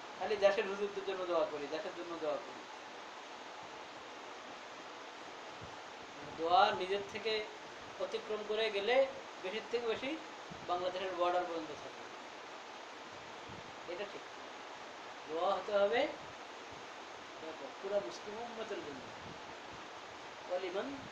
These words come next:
রাব্বি গফিরলি ওয়ালিওয়ালিদাইয়া ওয়ালিমান দাখালা বাইতিয়া মুমিনান ওয়ালিল মুমিনিনা ওয়াল মুমিনাত। ওয়ালিল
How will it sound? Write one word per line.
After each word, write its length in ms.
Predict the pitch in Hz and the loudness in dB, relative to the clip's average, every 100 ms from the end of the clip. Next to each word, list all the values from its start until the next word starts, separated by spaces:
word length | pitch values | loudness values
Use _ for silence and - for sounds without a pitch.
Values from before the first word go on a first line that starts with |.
| - - | -10 -6
রাব্বি 300 | 175 - 185 170 | -4 -4 -6 -6
গফিরলি 440 | - 202 214 254 320 - - - - - - - - - | -4 -2 -2 -2 -2 -4 -10 -10 -10 -10 -10 -10 -10 -6
ওয়ালিওয়ালিদাইয়া 920 | 175 185 180 175 160 160 220 233 269 277 - - - - 240 | -2 4 8 10 10 6 4 8 8 8 2 -6 -8 0 6
ওয়ালিমান 420 | 294 302 294 269 247 | 8 8 4 4 8
দাখালা 340 | 254 254 254 240 | 8 10 10 10
বাইতিয়া 400 | 226 214 214 202 196 | 10 4 4 4 4
মুমিনান 440 | 277 269 247 214 147 - - - - | 2 -2 2 4 2 -4 -10 -10 6
ওয়ালিল 300 | 320 370 349 330 | 8 8 8 8
মুমিনিনা 500 | 311 302 294 285 277 | 6 6 6 8 10
ওয়াল 160 | 269 254 247 | 10 8 2
মুমিনাত। 640 | 220 214 196 185 165 135 - - - - - - - - - - - - - - - - - - - - - - - - - | 2 6 8 8 8 4 -2 -8 -10 -10 -10 -10 -10 -10 -10 -10 -10 -10 -10 -10 -8 -8 -8 -10 -10 -10 -10 -10 -10 -10 -8
ওয়ালিল 280 | 269 294 | -6 -6